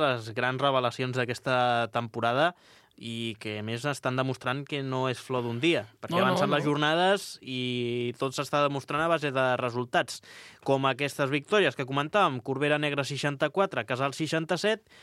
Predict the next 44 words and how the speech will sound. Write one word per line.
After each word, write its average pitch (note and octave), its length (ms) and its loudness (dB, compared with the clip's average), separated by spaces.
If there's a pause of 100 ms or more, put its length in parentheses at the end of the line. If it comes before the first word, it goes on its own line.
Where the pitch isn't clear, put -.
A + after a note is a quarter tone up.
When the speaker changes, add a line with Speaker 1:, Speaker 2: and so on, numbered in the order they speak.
(240)
Speaker 1:
i C3+ 100 -4
Gelida, C#3+ 360 2
setanta, D#3+ 480 -2
Castellbisbal C3 680 -2
B, C3+ 140 0 (140)
seixanta-sis. A#2 800 -6 (420)
D'aquesta C#3 400 0
forma, E3 260 0
doncs, A2 240 -6
Casal B2+ 380 0
i B2 80 -2
Gelida, D3 260 0
que C#3+ 140 -2
continuen B2 640 -2
al A#2+ 400 0
capdavant B2+ 400 0
de B2+ 100 0
la C3+ 140 2
taula, F3 320 2
el E3 160 0
Casal B2+ 320 0
amb B2 240 -2
un B2 80 -6
balanç B2 320 0
de B2+ 160 -2
tretze C3 320 -2
i C3+ 80 -4
tres E3 300 0 (340)
i A#2 80 -6
el A2+ 100 -2
Gelida B2 320 0
només C#3+ 300 -2
una A#2 160 -2
victòria, D3 480 0
dotze D#3+ 240 0
i D3 80 -2
quatre. E3+ 320 0
Per A#2+ 80 -4
això C#3+ 240 -6
parlem F3+ 460 2 (440)
d'aquest C3 400 0
partit, F3 380 -2
que C3+ 80 0
encara D3 260 0